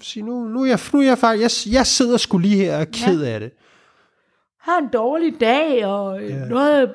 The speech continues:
Speaker 2: brænder sammen for en, så er det sgu okay. Der er ikke noget forventning om, det er i hvert fald noget, man selv laver så, at man hver dag skal stå op og erobre verden. Der er sgu
Speaker 1: Mm.
Speaker 2: plads til, og det er jo også nogle gange, når man er rigtig ked af det, at man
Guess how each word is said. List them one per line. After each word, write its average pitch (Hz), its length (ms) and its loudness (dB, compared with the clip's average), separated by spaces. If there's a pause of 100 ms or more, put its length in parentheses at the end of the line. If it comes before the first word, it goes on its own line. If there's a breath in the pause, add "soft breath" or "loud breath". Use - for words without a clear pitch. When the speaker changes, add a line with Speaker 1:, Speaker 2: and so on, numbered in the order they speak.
Speaker 2:
brænder 208 280 -2
sammen 220 500 0
for 190 120 -8
en, 220 260 -6
så 294 140 -14
er - 20 -12
det 285 80 -12
sgu - 200 -14
okay. 247 500 0
Der 214 60 2
er 214 120 4
ikke 294 120 -4
noget 269 380 2
forventning 196 720 -4
om, 180 220 0
det 233 160 -4
er 247 80 -6
i - 20 -4
hvert 208 140 0
fald 170 120 -6
noget, 170 160 -2
man 160 100 -6
selv 240 260 0
laver 156 260 0
så, 165 260 0
at 143 180 -2
man 143 180 -6
hver 185 200 2
dag 143 280 -2
skal - 180 -10
stå 147 200 -4
op 160 320 0
og 131 520 -6 (520)
erobre 165 600 -2
verden. 151 400 -2 (140)
Der 285 280 -4
er 247 40 -2
sgu 254 180 -6
Speaker 1:
Mm. 233 60 -10
Speaker 2:
plads 277 320 -2
til, 226 360 0 (480 loud breath)
og 214 80 -6
det 226 60 -2
er 240 60 4
jo 247 40 4
også 285 240 2
nogle 285 300 0
gange, 233 200 0
når 262 100 2
man - 160 4
er - 220 0
rigtig 247 220 -4
ked 277 220 -2
af 214 200 0
det, 254 100 -6
at 185 240 -4
man 180 240 -6